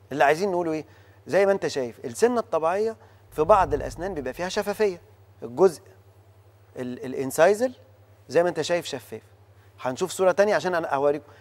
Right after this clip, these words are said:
دي، ده نوع تاني من أنواع الشفافية. خدت بالك إن الأولاني كان شفاف بطريقة وده شفاف بطريقة تانية، بس still عندي حاجة اسمها إيه؟ الشفافية.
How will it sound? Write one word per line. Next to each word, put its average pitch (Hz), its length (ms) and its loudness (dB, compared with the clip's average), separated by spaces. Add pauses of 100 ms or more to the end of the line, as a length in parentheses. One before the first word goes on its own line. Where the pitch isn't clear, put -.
(160)
دي، 135 280 -6
ده 165 280 4
نوع 180 180 4
تاني 196 300 4
من 160 120 0
أنواع 165 140 0
الشفافية. 143 400 0
خدت 135 200 -2
بالك 180 240 4
إن 147 240 -4 (120)
الأولاني 139 640 2 (240)
كان 120 140 -8
شفاف 165 280 -2
بطريقة 151 460 0 (600)
وده 131 180 -2
شفاف 160 300 -4
بطريقة 160 280 0
تانية، 190 280 -4 (420)
بس 143 320 -2
still 233 480 6 (580)
عندي 165 240 -2
حاجة 170 120 -2
اسمها 170 240 -2
إيه؟ 165 220 -6 (360)
الشفافية. 127 580 -4